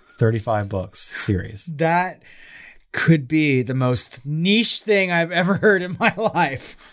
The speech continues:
Speaker 2: Oh my God.
Speaker 1: So, uh, a lot of the film's dialogue is either from or based on the writings at the time. They even put a title card at the end to
Speaker 2: That's right.
Speaker 1: kind of, and, like, handwritten accounts of their, you know, supposed experiences with witches and everything else.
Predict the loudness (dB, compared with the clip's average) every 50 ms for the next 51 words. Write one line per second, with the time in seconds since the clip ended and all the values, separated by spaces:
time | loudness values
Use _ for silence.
0 | _ -2 0 2 4 4 2 2 0 -4 -4 -2 0 0 0 0 -2 -4 -6 -8
1 | -8 -10 -14 -20 -20 -20 -18 -12 -8 -6 -2 0 2 2 2 2 0 -2 -6 -4
2 | -2 -2 0 0 0 -2 -2 0 0 0 0 -2 -2 0 0 0 0 -2 -2 -2
3 | 0 0 2 2 2 2 2 2 0 0 -2 -2 -2 -2 0 0 0 0 0 -2
4 | -4 -2 -2 -2 -2 -2 -4 -4 -6 -6 -6 -4 -4 -2 -2 -2 -2 -4 -4 -2
5 | -2 -2 -4 -4 -2 -2 0 0 0 0 -2 -4 -6 -6 -4 -2 -2 0 -2 -2
6 | -2 -2 -4 -4 -2 -2 0 0 0 -2 -4 -6 -6 -4 -4 -2 -4 -4 -4 -6
7 | -6 -6 -8 -10 -10 -8 -6 -4 -4 -4 -4 -4 -6 -6 -4 -4 -2 -2 -2 -2
8 | -2 -2 -2 -2 -4 -8 -14 _ _ -20 -20 -14 -8 -2 0 0 0 0 0 -2
9 | -4 -6 -6 -4 -4 -4 -2 -4 -4 -6 -8 -10 -10 -8 -4 -4 -4 -4 -4 -4
10 | -6 -4 -6 -8 -10 -12 _ _ _ _ -4 -2 -2 0 -2 -2 -4 -4 -6 -4
11 | -4 -2 -2 -2 -2 -4 -4 -6 -6 -4 -2 -2 0 0 0 0 -2 -4 -4 -4
12 | -4 -2 -2 0 0 0 0 -2 -2 -4 -4 -4 -4 -6 -6 -8 -12 -12 -14 -14
13 | _ -4 -2 -2 0 -2 -2 -4 -4 -4 -4 -4 -4 -6 -6 -6 -8 -6 -4 -4
14 | -4 -2 -2 -2 -4 -4